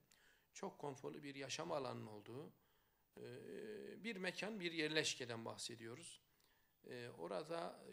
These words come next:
güvenli, e, bir yaşam alanı oluşturduk. Ve inşallah yüz seksen sekiz adet parselin ayın yirmi yedisinde,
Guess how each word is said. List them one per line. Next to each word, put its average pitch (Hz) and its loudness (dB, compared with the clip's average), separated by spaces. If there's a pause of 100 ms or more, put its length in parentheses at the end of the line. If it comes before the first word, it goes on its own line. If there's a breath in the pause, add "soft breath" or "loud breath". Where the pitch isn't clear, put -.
güvenli, 160 -2
e, 143 -8
bir 151 -4
yaşam 165 0
alanı 120 2
oluşturduk. 107 -6 (480 loud breath)
Ve 156 2
inşallah 147 0
yüz 135 -4
seksen 143 -2
sekiz 143 -4
adet 135 -6
parselin 147 0 (400 loud breath)
ayın 143 2
yirmi 143 0
yedisinde, 143 -2